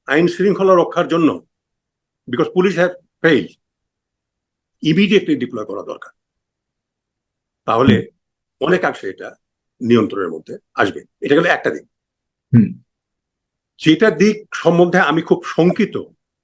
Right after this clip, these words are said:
Speaker 1: আহ, যেটা এই যে আমাদের এখানে যে গণ অভ্যুত্থান হলো, এটা একটা ইউনিক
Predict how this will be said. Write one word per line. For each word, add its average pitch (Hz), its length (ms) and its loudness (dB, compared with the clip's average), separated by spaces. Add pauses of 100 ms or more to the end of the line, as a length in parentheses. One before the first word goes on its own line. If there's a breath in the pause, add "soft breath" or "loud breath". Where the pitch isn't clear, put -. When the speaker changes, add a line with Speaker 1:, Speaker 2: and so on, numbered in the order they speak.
(260)
Speaker 1:
আহ, 104 420 -2
যেটা 120 500 -4 (680)
এই 202 160 0
যে 185 300 2 (460)
আমাদের 127 320 -2
এখানে 131 260 2
যে 117 280 -2 (220)
গণ 123 280 -2
অভ্যুত্থান 117 500 0
হলো, 107 360 0 (840)
এটা 156 160 0
একটা 180 120 0
ইউনিক 175 520 2